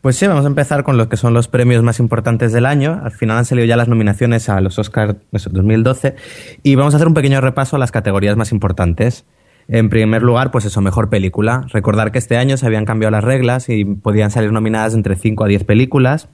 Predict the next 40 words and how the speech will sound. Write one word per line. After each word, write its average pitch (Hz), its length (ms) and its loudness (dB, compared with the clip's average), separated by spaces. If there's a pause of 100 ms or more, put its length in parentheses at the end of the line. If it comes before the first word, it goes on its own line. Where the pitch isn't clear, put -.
Al 104 100 -2
final 98 240 0
han 98 100 2
salido 98 300 2
nueve, 110 300 2
o 131 40 -4
sea 101 120 -2
que 98 80 -2
no 95 80 2
ha - 20 0
cambiado 92 280 2
mucho 98 260 2
respecto 92 320 0
a - 20 2
otros 95 240 0
años. 110 380 0 (400)
Y 135 100 2
tenemos 131 320 2
aquí 139 240 0
un 135 140 4
poco 135 200 0
de 110 120 2
todo. 87 360 -2 (320)
Ha - 60 -4
habido 104 180 2
las 95 140 0
esperadas, 135 640 -2
como 98 260 -2
The 92 80 2
Artist, 117 540 -2
The 101 80 -2
Descendants, 113 920 0
eh, 95 420 2 (760)
Hugo, 123 720 2
The 101 180 -2
Help, 123 380 2 (440)
Criadas 98 280 0
o 104 40 -6
Señoras, 113 520 0 (300)
y 98 440 4